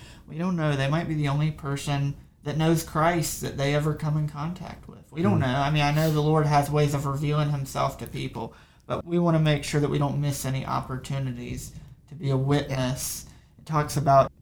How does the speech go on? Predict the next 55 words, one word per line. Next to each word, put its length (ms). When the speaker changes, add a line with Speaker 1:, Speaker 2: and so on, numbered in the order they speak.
Speaker 1:
how 240
we 160
should 180
be 120
careful 580
with 180
our 140
encounters 580
with 160
non-believers 1120
to 60
be 180
a 80
good 200
example 600
of 160
Speaker 2:
Yes. 140
Speaker 1:
Christ 420
to 160
those 280
people 460
so 240
that, 240
you 80
know, 120
maybe 220
down 300
the 80
road 560
they'll 160
look 240
back. 280
Like 200
Pastor 260
Margaret 320
was 120
saying, 220
this 340
neighbor 320
of 120
hers 260
never 240
mentioned 500
that 100
she 180
was 140
a 60
Christian, 580
but 200
now 260
looking 300
back, 300
Pastor 280
Margaret 380
knows 540